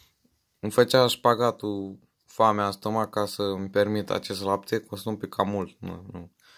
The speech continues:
Și expiră cam devreme, că eu de obicei îl pun în congelator.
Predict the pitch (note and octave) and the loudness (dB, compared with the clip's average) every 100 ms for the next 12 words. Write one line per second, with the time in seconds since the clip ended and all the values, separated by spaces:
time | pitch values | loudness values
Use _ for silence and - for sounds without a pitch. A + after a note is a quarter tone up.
0 | _ _ - G#2 - C3+ A#2+ A2 A2+ A2 | _ _ -2 -2 0 2 2 2 2 2
1 | A2+ A2 G#2 A#2 B2 A#2+ F#2+ G2 _ _ | -2 -8 -6 -6 -4 -4 -6 -12 _ _
2 | _ _ - G#2 A2 A#2 A2 G#2+ B2+ A2+ | _ _ 0 2 2 0 -2 2 2 2
3 | - B2 A#2 A2 A#2 A2 G#2+ A2 A#2 B2+ | -2 -2 -2 -2 -2 0 2 2 0 -2
4 | F#2+ | -4